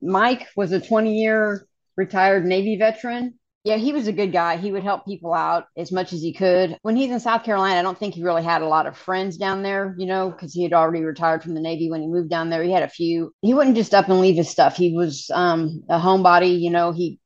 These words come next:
wouldn't just disappear. You know, he was always there for me and, you know, our brothers and,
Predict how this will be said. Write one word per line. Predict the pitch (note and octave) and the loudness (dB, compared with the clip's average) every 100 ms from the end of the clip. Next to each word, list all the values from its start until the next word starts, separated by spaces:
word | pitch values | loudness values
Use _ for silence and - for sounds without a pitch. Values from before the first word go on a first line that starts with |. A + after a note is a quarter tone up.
| - | -2
wouldn't | F#3+ E3 D#3 C#3+ | 0 0 -2 -2
just | D#3+ - | -4 -4
disappear. | F3 E3 D3+ D3 - - _ _ _ - | -6 -4 -2 -2 -2 -8 _ _ _ -4
You | F3 | 0
know, | F3 | 2
he | F3+ | 4
was | F#3 F3+ | 4 4
always | F3+ F3+ D#3+ | 4 4 2
there | F3+ F3 | 2 2
for | F3 F3 | 0 -2
me | F#3+ G3+ G#3 G3+ F#3+ | -2 0 -2 0 -2
and, | D#3 D#3 D3 _ - | -2 -8 -10 _ -6
you | E3 | 0
know, | D#3+ | 2
our | D#3 | 2
brothers | C#3 F3+ F3+ F3+ F3+ D3+ | 4 2 2 0 0 -2
and, | E3 C#3 D#3 | -6 -8 -10